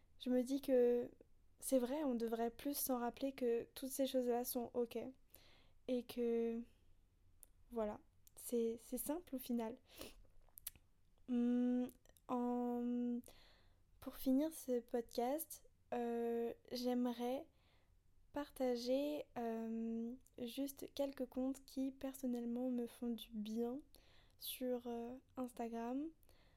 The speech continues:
Euh, déjà, le compte Bonjour Anxiété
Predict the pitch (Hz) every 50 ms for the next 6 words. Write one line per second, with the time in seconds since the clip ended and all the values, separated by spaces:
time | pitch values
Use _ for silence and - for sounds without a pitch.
0 | - - _ _ - - 254 254 247 247 247 247 240 247 262 - - - - 254
1 | 247 247 269 277 277 277 269 269 - 254 254 254 247 - 254 240 233 233 269 277
2 | 294 285 285 294 285 277 269 262 - - 262 - - 262 247 254 285 320